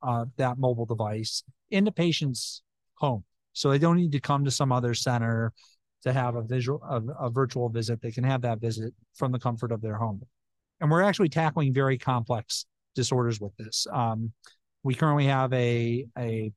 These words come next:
transplant clinic. So we evaluate patients for kidney transplant.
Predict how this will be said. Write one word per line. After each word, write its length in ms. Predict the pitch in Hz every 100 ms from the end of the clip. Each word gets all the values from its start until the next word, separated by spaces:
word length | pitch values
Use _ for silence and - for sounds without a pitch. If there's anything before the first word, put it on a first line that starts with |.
| - - _ _
transplant 680 | - 156 151 143 - 147 151 -
clinic. 340 | 156 151 170 -
So 160 | - 135
we 80 |
evaluate 400 | 131 131 131 127
patients 420 | 131 123 135 120 -
for 280 | 123 113 110 - _ _ _ -
kidney 220 | 160 156
transplant. 760 | - 123 117 - 127 117 117